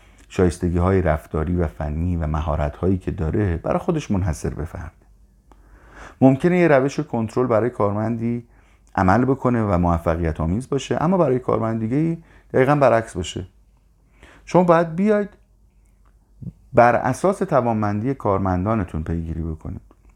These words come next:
افراد با تجربه رو جدا بکنید.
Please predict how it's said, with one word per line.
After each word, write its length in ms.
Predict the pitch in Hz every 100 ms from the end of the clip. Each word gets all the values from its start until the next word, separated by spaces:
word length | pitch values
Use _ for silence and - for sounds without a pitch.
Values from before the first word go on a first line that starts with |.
| _ _ _ - - - - - - -
افراد 340 | 95 110 107
با 140 | 101 92
تجربه 480 | 92 87 90 98
رو 80 | 104
جدا 280 | 98 90 110
بکنید. 480 | 104 - 82 80